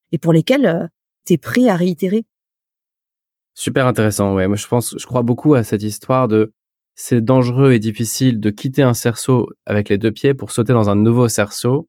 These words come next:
Speaker 2: professionnellement parlant. C'est souvent plus
Speaker 1: Ouais.
Speaker 2: malin et plus facile de garder un pied dans le cerceau actuel et d'en mettre un dans un nouveau cerceau qu'on va explorer. D'y aller par
Speaker 1: Ouais,
Speaker 2: étapes.
Speaker 1: complètement.
Speaker 2: Et ce que tu dis permet vraiment de faire ce pont et c'est pas toujours si facile de faire ce pont-là en,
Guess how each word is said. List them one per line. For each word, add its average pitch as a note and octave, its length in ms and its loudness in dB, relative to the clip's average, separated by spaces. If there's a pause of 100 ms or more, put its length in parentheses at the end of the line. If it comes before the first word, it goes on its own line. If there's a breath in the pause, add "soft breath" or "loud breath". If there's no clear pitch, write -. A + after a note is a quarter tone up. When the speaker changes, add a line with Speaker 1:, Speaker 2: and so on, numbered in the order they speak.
(180)
Speaker 2:
professionnellement G#2 560 0
parlant. G2+ 420 -2 (360)
C'est - 140 -16
souvent G#2+ 260 -2
plus G#2 140 -4
Speaker 1:
Ouais. A#2+ 60 4
Speaker 2:
malin A#2+ 220 2
et G#2+ 80 2
plus G#2+ 140 -12
facile B2+ 460 2
de G#2 100 0
garder G#2 360 0
un G#2 120 2
pied G#2 240 -2
dans F#2+ 100 -4
le F2 60 -6
cerceau - 300 -16
actuel G2+ 340 -2
et G#2 40 2
d'en F2+ 100 0
mettre F#2 280 -2
un A2 120 0
dans F#2 160 0
un F2+ 40 0
nouveau F#2 220 -2
cerceau G2 340 -6
qu'on F#2+ 120 -6
va F2+ 80 -2
explorer. - 320 -6 (640)
D'y - 160 -4
aller F#2 160 0
par - 140 -6
Speaker 1:
Ouais, F2+ 60 0
Speaker 2:
étapes. E3 220 0
Speaker 1:
complètement. D#3+ 360 -2
Speaker 2:
Et E2+ 140 0
ce - 80 -8
que - 80 -4
tu F#2+ 140 -6
dis A#2 160 0
permet F#2+ 280 0
vraiment G#2 420 0
de G#2 100 0
faire - 180 -4
ce - 100 -2
pont C3+ 200 2
et A#2 40 2
c'est G#2+ 140 -4
pas C#3 140 -4
toujours B2 260 -2
si - 120 -8
facile G#2 400 0 (500)
de - 160 -6
faire - 220 -6
ce - 120 -6
pont-là G2+ 480 0
en, E2+ 320 -4